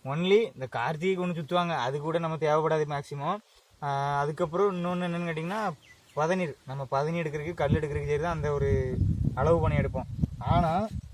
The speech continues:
அந்த அளவு பனை வேண்டாம் அப்படிங்கிற, இப்ப நடுறவங்க எல்லாருமே நொங்கு வேணும்னு சொல்லி தான் நடுவாங்க நிறைய பேர்.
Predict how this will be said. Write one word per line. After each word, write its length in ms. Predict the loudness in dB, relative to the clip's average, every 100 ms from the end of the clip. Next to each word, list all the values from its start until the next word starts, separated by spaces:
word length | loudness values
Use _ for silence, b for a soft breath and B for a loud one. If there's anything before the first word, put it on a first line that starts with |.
| -16 -16 -14 -4
அந்த 240 | 0 2
அளவு 240 | 6 6 8
பனை 200 | 6 8
வேண்டாம் 540 | 6 6 6 6 6
அப்படிங்கிற, 220 | 6 6
இப்ப 160 | 4 4
நடுறவங்க 380 | 4 6 6 6
எல்லாருமே 340 | 6 6 4
நொங்கு 280 | 2 2 4
வேணும்னு 280 | 4 4 4
சொல்லி 200 | 6 4
தான் 140 | 6
நடுவாங்க 160 | 6 4
நிறைய 240 | 0 -2
பேர். 160 | -4